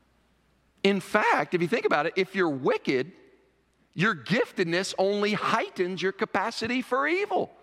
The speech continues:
Would you rather deal with a cyber criminal or a brilliant mastermind cyber criminal?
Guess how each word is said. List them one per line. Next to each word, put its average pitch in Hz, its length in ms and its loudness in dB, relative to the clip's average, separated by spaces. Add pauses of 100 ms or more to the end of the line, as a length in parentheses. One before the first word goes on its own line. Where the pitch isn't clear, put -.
(1400)
Would 175 200 2
you 220 100 2
rather 196 320 2
deal 220 260 2
with 180 140 0
a 104 40 -6
cyber 190 520 0
criminal 233 560 -2
or 127 160 2
a 110 60 -4
brilliant 123 600 -2
mastermind 92 920 -4
cyber 76 540 -2
criminal? 76 400 -4